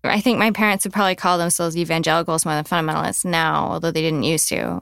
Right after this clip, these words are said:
Um, you're supposed to have this experience of being born again. And, um, so that's, that was my first religious belief, really, is that I, you know, I, I was a sinner and I needed to be born again so that I wouldn't go to hell. Um, and then,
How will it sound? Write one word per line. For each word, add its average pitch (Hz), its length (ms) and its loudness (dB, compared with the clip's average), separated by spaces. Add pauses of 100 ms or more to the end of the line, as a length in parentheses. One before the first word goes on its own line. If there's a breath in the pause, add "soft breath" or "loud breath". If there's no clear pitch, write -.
(120)
Um, - 520 -2
you're 190 140 0
supposed 196 280 2
to 190 80 2
have 175 180 0
this 165 220 0
experience 233 560 2
of 190 80 0
being 175 260 0
born 160 260 0
again. 202 520 0 (520 loud breath)
And, 165 720 -2 (120)
um, 151 460 -2 (140)
so - 160 0
that's, 208 360 0
that 196 200 2
was 185 180 0
my 156 520 0
first 165 300 -2
religious 147 360 -2
belief, 147 380 -4
really, 139 260 -4
is - 120 -6
that - 120 -2
I, 135 120 0
you 160 340 -2
know, 139 140 0
I, 135 260 -2 (140)
I 165 80 0
was 160 160 -2
a 151 80 -2
sinner 147 340 -2
and 139 140 -2
I - 60 -4
needed 143 280 -2
to - 180 -4
be 147 140 -4
born - 300 -4
again 127 360 -2
so 151 200 0
that 135 160 2
I 143 80 2
wouldn't 143 260 -2
go - 80 -2
to 139 100 0
hell. - 400 -2 (600 loud breath)
Um, 139 560 -2
and 196 180 2
then, 175 520 2